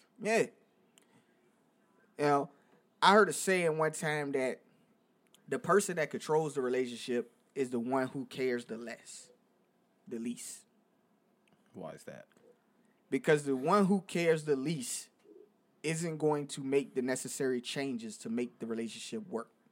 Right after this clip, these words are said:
Speaker 1: The person that cares the most is gonna continue to change, continue to evolve, and gonna continue to work to make the relationship better. But the person that doesn't isn't gonna change a damn thing.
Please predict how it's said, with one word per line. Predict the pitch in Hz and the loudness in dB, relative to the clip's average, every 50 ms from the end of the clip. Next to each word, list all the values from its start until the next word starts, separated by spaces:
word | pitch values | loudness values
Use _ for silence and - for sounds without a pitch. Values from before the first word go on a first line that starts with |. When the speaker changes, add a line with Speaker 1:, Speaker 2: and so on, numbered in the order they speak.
| _ _ _ _ _ _ _ _ _ _ _ _ _ _ _ - | _ _ _ _ _ _ _ _ _ _ _ _ _ _ _ -6
Speaker 1:
The | 120 | -6
person | - - 156 156 156 - 147 143 | 0 2 2 2 2 0 -2 -2
that | 135 127 - | -2 -4 -4
cares | - - 147 147 135 135 131 | -2 0 2 2 2 2 0
the | 131 117 | -4 -4
most | 113 123 151 160 147 123 - - - _ - - - - - | 0 4 6 6 6 4 -2 -6 -14 _ -20 -20 -14 -6 -4
is | 127 123 | -2 -2
gonna | 127 120 120 | 0 -2 -2
continue | 120 - 120 120 - - 139 135 135 135 127 127 | -2 -4 -8 -8 -8 -8 -8 -6 -6 -6 -4 -4
to | 127 120 | -6 -6
change, | - - - - 127 123 127 127 123 123 120 117 120 - _ _ _ _ _ | -6 -8 -6 -4 -4 -4 -4 -2 -2 -2 -2 -4 -6 -8 _ _ _ _ _
continue | - - 110 - - 127 127 131 120 - | -14 -12 -10 -8 -6 -6 -4 -4 -4 -4
to | - 131 123 120 117 | -2 -2 -2 -2 -2
evolve, | 110 107 120 120 117 113 110 113 107 - _ _ _ - | -2 -2 0 0 0 0 -2 -4 -8 -10 _ _ _ -8
and | 117 120 123 120 117 | -4 -4 -2 -2 -2
gonna | 120 117 113 | -2 -4 -6
continue | 104 - - - - 139 131 127 123 117 | -8 -10 -14 -10 -8 -6 -4 -4 -2 -2
to | 117 | -4
work | 107 107 110 123 135 127 117 - - _ _ _ _ _ - | -4 -6 0 0 2 2 0 -2 -10 _ _ _ _ _ -10
to | - 135 | -6 -4
make | 123 123 120 - | -2 -2 -2 -4
the | 131 | -4
relationship | 123 117 117 123 117 107 - - - 120 107 104 - - | -2 -2 -2 -2 -4 -4 -8 -8 -6 -6 -6 -8 -4 0
better. | 139 127 117 110 110 - - _ _ - | 0 0 0 0 -6 -10 -16 _ _ -6
But | - 113 | -6 -4
the | 110 107 | -4 -4
person | - - 143 135 123 - - 127 123 | -6 -2 0 0 0 0 -4 -4 -4
that | 117 113 113 104 | -4 -4 -6 -4
doesn't | 110 135 139 123 104 113 110 107 - _ _ _ _ _ - | -2 0 0 0 -2 -4 -12 -14 -14 _ _ _ _ _ -6
isn't | 135 131 123 120 117 | -6 -4 -2 -2 -4
gonna | 113 117 117 110 | -4 -4 -6 -8
change | - - 123 117 113 107 | -8 -8 -6 -6 -6 -8
a | 107 | -8
damn | 107 117 113 113 110 113 | -8 -6 -6 -4 -6 -8
thing. | - - 110 - | -10 -12 -16 -16